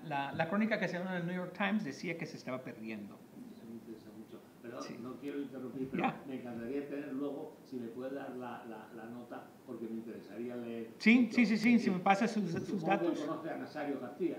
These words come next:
Speaker 2: ¿no?
Speaker 1: Sí,
Speaker 2: Nazario García
Speaker 1: claro.
Speaker 2: que ha escrito todos los cuentos
Speaker 1: Claro.
Speaker 2: de las abuelitas y tal,
Speaker 1: Sí, sí,
Speaker 2: para
Speaker 1: sí.
Speaker 2: recuperar precisamente esa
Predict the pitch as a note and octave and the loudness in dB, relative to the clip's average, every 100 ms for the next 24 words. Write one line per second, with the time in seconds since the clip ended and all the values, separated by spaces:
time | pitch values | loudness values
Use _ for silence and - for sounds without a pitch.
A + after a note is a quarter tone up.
0 | G2+ E3 - - - B2 F#3 F#3+ D#3+ D#3 | -6 -10 -12 -16 -8 2 8 8 8 4
1 | D3 C#3+ B2 - D3 C#3+ D3 C#3+ - - | 4 4 2 -2 -2 -4 -2 -4 -6 -14
2 | C3 C3+ C3+ B2+ - C#3 C#3 B2+ C#3+ D3+ | -10 -6 -6 -6 -6 -6 -6 -2 2 4
3 | C#3+ A2+ A#2 A2+ C#3 C#3+ C3 A2+ - C3 | 2 -2 -4 0 2 2 0 -8 -8 -10
4 | - E3 D#3+ - A2+ A2+ A#2 A2 A2 B2+ | -2 0 0 0 0 -2 -4 -4 -2 -2
5 | - B2 A#2 - A2+ A#2 A2+ - - | -4 -8 -10 -8 -8 -8 -10 -12 -12